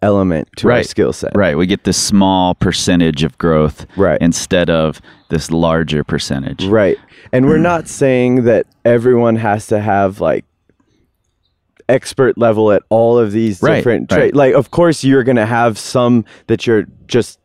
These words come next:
Speaker 1: tend to be better at, and that's cool. But we can also realize that our weaknesses, we have room to grow there, and we can grow there.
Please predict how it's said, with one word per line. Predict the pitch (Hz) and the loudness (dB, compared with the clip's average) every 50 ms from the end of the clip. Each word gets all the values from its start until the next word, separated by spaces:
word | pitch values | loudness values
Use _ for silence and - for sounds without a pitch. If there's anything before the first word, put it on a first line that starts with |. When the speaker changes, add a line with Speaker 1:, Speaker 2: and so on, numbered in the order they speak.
| _ _ _ | _ _ _
Speaker 1:
tend | - 131 117 113 113 | -2 0 2 2 2
to | 117 | 2
be | 98 113 107 | 2 0 0
better | 90 85 110 113 117 110 92 | 2 2 2 4 4 2 2
at, | 85 76 - - | 2 0 0 0
and | 107 117 | 0 2
that's | 117 113 - - | 0 0 -2 -6
cool. | - - - 156 156 127 85 - - 101 - _ _ - - - - _ _ _ _ - | -10 -4 0 2 2 2 2 0 -4 -10 -16 _ _ -20 -20 -20 -20 _ _ _ _ 0
But | 117 107 | 0 2
we | 110 123 110 | 2 2 0
can | - 135 120 | 0 0 0
also | 120 131 139 - - 123 | 2 2 0 0 0 2
realize | 110 107 101 104 98 98 98 92 | 2 2 2 2 2 2 0 0
that | - 90 71 - - _ _ _ _ _ _ _ _ - - - - _ _ _ _ _ _ _ _ _ _ _ _ _ _ _ _ - | 0 0 0 -2 -4 _ _ _ _ _ _ _ _ -20 -20 -20 -20 _ _ _ _ _ _ _ _ _ _ _ _ _ _ _ _ -2
our | 113 117 120 123 123 127 123 | 0 2 2 2 4 4 2
weaknesses, | 117 110 117 131 135 - - 117 117 107 - - 113 107 104 104 101 - - - _ _ _ _ _ _ _ _ _ _ _ _ _ _ _ - | 2 2 0 -2 -2 0 0 0 0 0 0 0 0 2 2 0 -2 -8 -14 -20 _ _ _ _ _ _ _ _ _ _ _ _ _ _ _ -10
we | - 107 127 135 135 | -2 0 2 4 4
have | 143 151 143 113 107 120 | 4 2 2 0 2 2
room | 123 117 117 113 | 2 4 4 2
to | 104 101 | 2 0
grow | 92 95 101 107 107 107 110 | -4 -2 0 2 4 4 4
there, | 113 135 139 143 | 4 2 2 2
and | 90 113 110 107 | 2 2 2 2
we | 107 98 | 0 -2
can | - - - - 131 120 117 110 110 107 | -4 -4 -4 -2 0 2 2 2 2 0
grow | 95 98 101 92 90 85 | 2 2 2 2 2 2
there. | 71 69 55 - - - | 0 -4 -8 -10 -16 -18